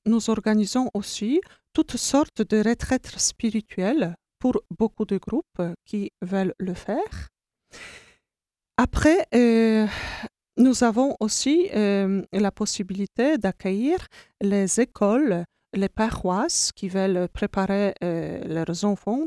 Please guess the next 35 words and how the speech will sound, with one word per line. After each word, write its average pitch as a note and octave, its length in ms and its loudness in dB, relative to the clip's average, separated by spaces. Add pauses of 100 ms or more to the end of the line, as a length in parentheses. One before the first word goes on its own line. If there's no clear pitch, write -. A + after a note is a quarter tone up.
pour, G#3 380 -4
euh, F3+ 300 -6
les F#3 100 -2
sacrements F#3+ 680 -4
de F3 120 -8
la D#3 160 -10
première F#3 400 -6
communion, E3+ 560 -6
la F3 120 -4
confession F#3 680 -6 (340)
ou C4 80 0
la G#3 120 4
confirmation. F#3 760 -4 (1160)
Et F#3+ 280 2
effectivement, G#3 600 -2
il F3+ 120 -4
y F3+ 40 -4
avait F3 180 -6 (320)
déjà, F#3 280 -4
il F#3 100 -6
y - 60 -4
a G3+ 40 -4
plusieurs F#3+ 400 -4 (380)
écoles F3+ 320 -4
catholiques F#3 500 -6 (200)
qui - 200 -12
participent. - 540 -8 (840)
Et C4+ 100 6
ce - 140 0
qui C4+ 300 2
est A#3 220 4 (240)
unique E4+ 520 4
dans A3 200 4
le G#3+ 140 4
monde, G#3 520 2